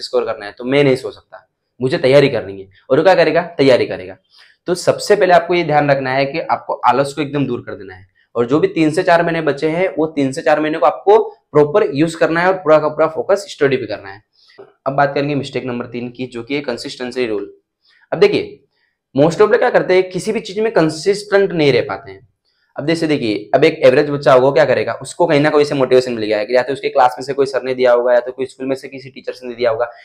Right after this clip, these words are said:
या तो YouTube पे video देख के उसको motivation आ गया होगा, तो वो बोलेगा, "नहीं, आज तो मैं पढ़ूंगा।" और उस दिन वो तीन से चार घंटा पढ़ेगा। फिर next day थोड़ा सा motivation कम हो जाएगा, तो क्या करेगा? वो तीन से चार घंटे की जगह वो अब दो से तीन घंटा पढ़ेगा। फिर उसके बाद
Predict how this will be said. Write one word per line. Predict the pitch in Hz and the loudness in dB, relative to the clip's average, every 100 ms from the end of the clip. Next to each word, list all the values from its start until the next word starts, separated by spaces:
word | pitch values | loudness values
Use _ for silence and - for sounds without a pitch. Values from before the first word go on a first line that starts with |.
| - | -4
या | 127 | -2
तो | 170 | -2
YouTube | - 135 143 180 | -2 -2 0 4
पे | 175 | 4
video | 147 180 | 4 2
देख | 175 | 0
के | 180 | -2
उसको | 165 180 | -2 0
motivation | 139 139 135 | 2 2 2
आ | 117 101 | -4 -6
गया | 101 | -10
होगा, | 92 98 _ _ - | -16 -20 _ _ 0
तो | 147 | 2
वो | |
बोलेगा, | 139 135 131 | 4 4 2
"नहीं, | 131 110 | 0 -4
आज | - | -4
तो | 147 | -2
मैं | 139 | 0
पढ़ूंगा।" | 110 104 98 92 _ _ | -2 -6 -10 -14 _ _
और | 135 | 0
उस | 180 180 | 4 4
दिन | 175 190 | 6 4
वो | 190 | 4
तीन | 165 156 | 2 0
से | 151 | 4
चार | 127 | 2
घंटा | 120 113 | 2 -4
पढ़ेगा। | 101 95 104 _ _ _ _ _ _ - | -6 -14 -18 _ _ _ _ _ _ -2
फिर | 175 | 2
next | 175 180 175 | 4 4 4
day | 190 190 | 0 4
थोड़ा | 196 180 | 4 4
सा | 175 | 2
motivation | 160 160 165 156 | 0 0 0 0
कम | 156 | 0
हो | 147 | 2
जाएगा, | 147 147 147 - | 0 -2 -6 -10
तो | 170 | 2
क्या | 180 | 4
करेगा? | 156 139 143 | 4 4 4
वो | |
तीन | 147 160 151 | 4 0 0
से | 160 | 0
चार | 165 160 | 0 2
घंटे | 151 147 | 2 -2
की | 156 | 0
जगह | 151 151 | 2 4
वो | 151 | 4
अब | 151 151 | 4 2
दो | 127 | 0
से | 123 117 | 0 -2
तीन | 107 | -8
घंटा | 107 123 | -8 -6
पढ़ेगा। | 123 113 120 _ _ _ - | -6 -6 -12 _ _ _ -4
फिर | 165 | -2
उसके | 165 | 2
बाद | 175 170 175 | 4 4 2